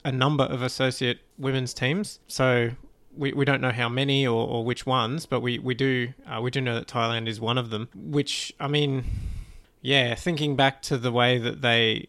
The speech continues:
uh, missed out on, uh, qualification to the World Cup and, and to the Women's Championship does sort of feel like too little, too late. Um, and I mean, maybe it'll come out later, but it doesn't seem like there's any word on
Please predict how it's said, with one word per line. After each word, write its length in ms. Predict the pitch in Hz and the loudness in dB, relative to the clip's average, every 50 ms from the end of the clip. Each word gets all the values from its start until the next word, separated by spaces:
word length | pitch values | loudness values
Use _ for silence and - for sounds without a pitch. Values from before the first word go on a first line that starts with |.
| _ - | _ -10
uh, 220 | - 123 110 110 | -6 -6 -4 -4
missed 300 | 113 123 131 - - - | -2 -2 -2 -2 -2 0
out 200 | 123 120 123 120 | 2 4 4 4
on, 340 | 117 113 113 113 110 120 131 - - _ _ _ _ _ _ _ _ _ _ - | 2 0 -2 -4 -8 -10 -12 -14 -18 _ _ _ _ _ _ _ _ _ _ -12
uh, 200 | 170 127 107 110 | -8 -6 -6 -6
qualification 760 | - - - 131 117 - - - 135 135 - - 123 113 - | -6 -2 -2 -2 -2 -2 -2 0 0 0 0 -2 -6 -6 -6
to 160 | - 131 117 | -6 -6 -4
the 80 | 113 | -2
World 260 | 110 110 117 113 110 - | -2 0 0 0 0 0
Cup 240 | - 120 117 - | 2 2 2 2
and, 280 | - 117 113 110 - - | 0 -4 -4 -4 -6 -6
and 180 | - 123 113 - | -6 -8 -6 -6
to 120 | - 120 | -6 -4
the 100 | 110 110 | -2 -2
Women's 360 | 113 120 120 117 110 110 110 | 0 0 -2 -2 -4 -6 -6
Championship 680 | - - 120 120 120 120 135 123 117 - - 110 - - - - - - - - - - - _ - | -4 0 0 0 0 0 -4 -6 -6 -4 -4 -4 -4 -6 -10 -20 -20 -20 -20 -20 -20 -20 -20 _ -2
does 220 | - 131 127 110 | 0 0 0 0
sort 200 | - - 139 127 | -2 -2 -2 -2
of 80 | 117 - | -2 -2
feel 380 | - 135 127 123 117 113 110 107 | 0 2 4 4 4 2 0 -2
like 380 | - 123 113 107 - - - _ _ _ - | 0 0 0 0 -2 -4 -14 _ _ _ -8
too 160 | - 147 127 | -2 0 0
little, 240 | 117 113 120 113 107 | 2 2 0 0 -2
too 220 | - - 127 117 107 | -4 -2 -2 -2 0
late. 280 | 110 110 110 107 - - _ _ - | 0 0 -2 -2 -4 -6 _ _ -10
Um, 360 | 127 107 107 110 110 110 113 120 | -6 -4 -2 -2 -2 -4 -4 -4
and 460 | - 120 117 113 107 - - - - - - - - - _ | -4 -4 -4 -6 -8 -12 -14 -18 -20 -20 -20 -20 -20 -20 _
I 80 | - 156 | -8 -4
mean, 220 | 143 143 139 135 | -2 -2 -2 0
maybe 240 | 139 147 160 156 160 | 2 2 4 4 4
it'll 140 | 160 156 147 | 4 2 2
come 200 | - 156 151 147 | 0 0 0 0
out 140 | 147 139 - | 0 0 0
later, 220 | 143 143 156 180 | 2 0 0 0
but 160 | 156 147 139 | 0 -2 -2
it 40 | 127 | -2
doesn't 220 | 131 147 147 147 135 | -2 -2 -2 -2 -2
seem 200 | - 143 135 135 | -2 -2 0 0
like 160 | 131 123 - | 0 0 -2
there's 120 | 127 117 | -2 -4
any 120 | 120 123 117 | -4 -4 -2
word 240 | 110 117 120 123 | 0 2 2 2
on 240 | 120 117 113 113 107 | 2 0 -2 -4 -8